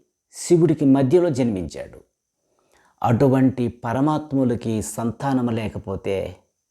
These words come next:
మనలాంటి వాళ్ళము ఒక గోరు చిగురంత విలువ కట్టలేము. ఈ సంతానం నీకు లేకపోతే ప్రపంచము గొడ్డు కాలేదు కదా. ఎవరికి ఒక అబ్బాయికి తెచ్చుకొని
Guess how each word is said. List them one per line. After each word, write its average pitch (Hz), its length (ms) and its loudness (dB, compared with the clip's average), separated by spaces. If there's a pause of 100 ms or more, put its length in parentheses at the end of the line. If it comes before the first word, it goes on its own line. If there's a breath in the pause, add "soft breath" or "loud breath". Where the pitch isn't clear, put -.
(1300)
మనలాంటి 123 640 2
వాళ్ళము 127 540 0 (580)
ఒక 117 160 -6
గోరు 135 380 2
చిగురంత 143 600 0
విలువ 123 480 0 (580)
కట్టలేము. 87 580 -6 (1700)
ఈ 143 100 6
సంతానం 170 760 0
నీకు 143 200 2
లేకపోతే 131 540 -4
ప్రపంచము 131 680 -2
గొడ్డు 113 320 0
కాలేదు 101 440 -6
కదా. 82 260 -8 (640 soft breath)
ఎవరికి 151 400 4
ఒక 160 160 0
అబ్బాయికి 143 560 -2
తెచ్చుకొని 120 580 -4